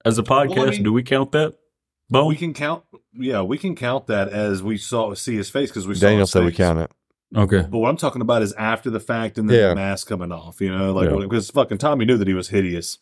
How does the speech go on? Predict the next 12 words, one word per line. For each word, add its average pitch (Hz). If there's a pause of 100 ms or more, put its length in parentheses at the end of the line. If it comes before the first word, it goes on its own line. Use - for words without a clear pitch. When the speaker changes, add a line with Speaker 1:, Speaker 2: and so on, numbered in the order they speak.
(420)
Speaker 2:
you 107
know, 101
it -
didn't 110
matter 101
what 92
he 92
looked 87
like, 92
but 95
it's 90
usually 104